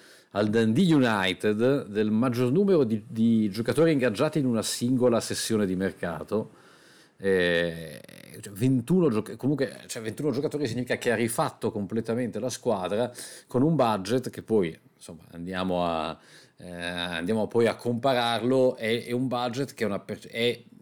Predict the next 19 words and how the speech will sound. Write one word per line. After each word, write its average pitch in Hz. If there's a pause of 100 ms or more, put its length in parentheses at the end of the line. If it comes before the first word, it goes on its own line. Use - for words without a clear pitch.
(100)
praticamente 123
un 127
quarto 131
dell'intero 107
budget 107
di 104
uno 110 (220)
degli 92
altri 95 (100)
quattro 101 (460)
cosiddetti 113
grandi 98
campionati 92
europei. 85
Eh, 85
poi 123
sono 98
grandi 110
campionati, 107